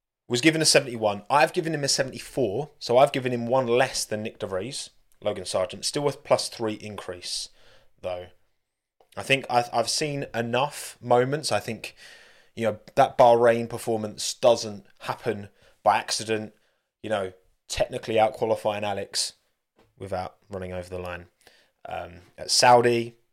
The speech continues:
for me, that's, you know, that, that, that, that's one that deserves, but I'm gonna put him lower than De Vries. So I still think he deserves a higher rating because he's in F one, but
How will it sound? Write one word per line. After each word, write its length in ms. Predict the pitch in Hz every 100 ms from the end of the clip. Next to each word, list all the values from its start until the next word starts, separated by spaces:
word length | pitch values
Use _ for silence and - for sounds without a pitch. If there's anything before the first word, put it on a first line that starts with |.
| _ _
for 100 | -
me, 260 | 110 117 110
that's, 580 | 110 104 - - - - _ - - _ _ _ _ _ _ _
you 80 | 101
know, 80 | 101
that, 160 | 113
that, 200 | 120 113
that, 180 | 117 110
that's 320 | 120 117 - 127
one 160 | 113
that 140 | 110 -
deserves, 640 | 107 113 107 104 - - _ _ _ _ _ _ -
but 240 | 131 123 -
I'm 160 | 117
gonna 180 | 110 110
put 200 | - 117
him 260 | 107 104 98
lower 360 | 107 113 110 107
than 200 | 101 95
De 100 | 92
Vries. 300 | 90 87 87
So 80 | 113
I 20 |
still 220 | - 139
think 160 | 135 110
he 80 | 107
deserves 280 | 107 110
a 60 | 104
higher 300 | - 117 104
rating 280 | 101 92 98
because 200 | 98 95
he's 160 | 92
in 80 | 92
F 180 | 92 -
one, 240 | 90 87 -
but 220 | 90